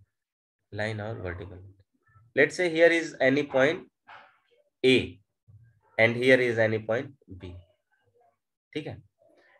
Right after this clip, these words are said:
तो ये A है, ये B है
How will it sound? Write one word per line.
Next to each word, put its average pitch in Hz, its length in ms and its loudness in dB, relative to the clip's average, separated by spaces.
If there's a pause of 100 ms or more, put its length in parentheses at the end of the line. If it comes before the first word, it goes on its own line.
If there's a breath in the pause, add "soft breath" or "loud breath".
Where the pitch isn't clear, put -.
(100)
तो 151 60 0
ये 175 320 2
A 185 240 8
है, 185 360 0 (2250)
ये 110 300 0
B 175 180 2
है 175 300 -6